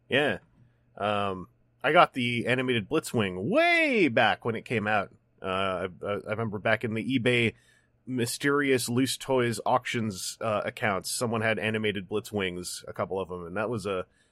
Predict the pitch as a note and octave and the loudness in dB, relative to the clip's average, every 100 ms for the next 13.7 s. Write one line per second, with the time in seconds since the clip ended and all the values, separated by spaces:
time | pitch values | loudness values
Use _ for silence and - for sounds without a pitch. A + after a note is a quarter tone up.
0 | _ _ F#2 A2+ A2 G#2 G#2+ G2 F#2+ F#2+ | _ _ -2 0 0 -2 -4 -2 -4 -4
1 | A2 F#2 F#2 F#2+ F2+ F2+ F2 F2+ F#2+ - | -4 -4 -4 -2 -2 -4 -6 -2 -4 -6
2 | _ _ _ - F2 F2 A#2+ C#3+ A#2 C3+ | _ _ _ -12 -10 -4 -2 -2 0 -2
3 | - C#3 D#3 F3+ B2 _ _ _ - E3+ | -2 0 2 2 0 _ _ _ -14 -10
4 | F3 D3+ A3+ F4 B3+ B3+ A3+ A#3 A3 F3+ | -8 4 8 8 8 4 8 8 10 8
5 | D#3 B3 C#4+ A3 - - C3+ D3 D3+ F3 | 6 4 4 2 0 -16 -4 4 6 6
6 | G3 G3 D#3 D3+ C#3+ B2 - - E3 D3+ | 6 4 4 2 2 -8 -16 -14 -10 -8
7 | C3 - D3+ E3+ F3 E3+ E3 - D#3 F3 | -8 -6 -2 0 2 0 -2 2 4 4
8 | - - A#2 - B2 - - - D#3+ - | 2 -8 -2 2 2 2 -2 4 4 2
9 | - - - - _ _ _ _ _ _ | -8 -14 -14 -16 _ _ _ _ _ _
10 | _ - D3 D#3+ D3+ E3+ - - _ _ | _ -6 0 2 6 4 2 -20 _ _
11 | _ _ - C3 C3 D#3 A#2+ A#2+ D#3 D#3 | _ _ -4 2 4 4 2 4 4 4
12 | - D#3+ D3 C#3+ D3+ - _ - A#2 C3+ | 0 -2 4 4 2 -2 _ -2 0 0
13 | C#3+ D#3 - D#3 F3 - | -2 -6 -4 -4 -2 -6